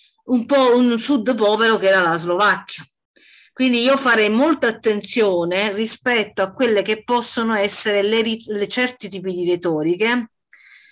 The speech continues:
eh, soprattutto in una chiave politica, eh, inaspettata, impensata, eh, che potrebbe, eh, riguardarci, no? Quindi mi sento di dire questo a chiosa finale,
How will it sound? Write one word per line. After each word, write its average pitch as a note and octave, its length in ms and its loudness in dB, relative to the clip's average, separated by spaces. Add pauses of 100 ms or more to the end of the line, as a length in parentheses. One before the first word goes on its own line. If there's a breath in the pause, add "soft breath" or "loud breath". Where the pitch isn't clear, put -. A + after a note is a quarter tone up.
(500 loud breath)
eh, G3 340 4
soprattutto B3+ 640 0
in C4+ 160 2
una C4 220 4
chiave C4+ 360 2
politica, B3 1000 2
eh, G3+ 280 0
inaspettata, A#3+ 1300 0 (580)
impensata, G#3+ 1300 0 (760)
eh, C4 300 2
che A3 180 0
potrebbe, A#3+ 880 0
eh, G3 160 -2
riguardarci, G3+ 840 0
no? C4+ 340 -2 (520)
Quindi A3 200 -2
mi G3+ 80 0
sento A3 280 -2
di G3+ 140 -4
dire G3 240 2
questo F#3 460 -2
a F3 220 -4
chiosa F#3+ 400 0
finale, F#3 720 0